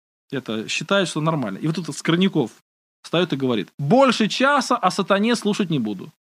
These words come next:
И все. Вопрос закрылся. Друзья, даже в духовных темах есть темы, которые, ну, не наше дело это знать.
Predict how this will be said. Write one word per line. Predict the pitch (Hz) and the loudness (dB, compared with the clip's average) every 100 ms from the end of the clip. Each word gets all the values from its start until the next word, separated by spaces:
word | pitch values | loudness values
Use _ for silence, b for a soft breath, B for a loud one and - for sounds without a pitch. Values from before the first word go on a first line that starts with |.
| _ _ _ _ | _ _ _ _
И | 381 | -4
все. | 381 320 277 _ _ _ _ - | -2 -4 -6 _ _ _ _ -4
Вопрос | 185 285 | 0 2
закрылся. | 202 160 143 - - _ _ _ B B - | 2 -2 -6 -8 -18 _ _ _ B B 2
Друзья, | 208 170 | 4 4
даже | 143 147 247 240 | 2 2 4 2
в | |
духовных | 190 240 - 277 196 165 | 2 0 2 2 4 2
темах | - 294 247 - | 0 -2 0 -2
есть | 190 - | -4 -2
темы, | 269 208 | -4 -2
которые, | 170 220 190 | -2 0 4
ну, | 196 | 6
не | 233 | 6
наше | 233 240 233 | 6 4 2
дело | 190 226 185 | 2 0 0
это | 139 139 | -2 -4
знать. | 147 113 | -6 -8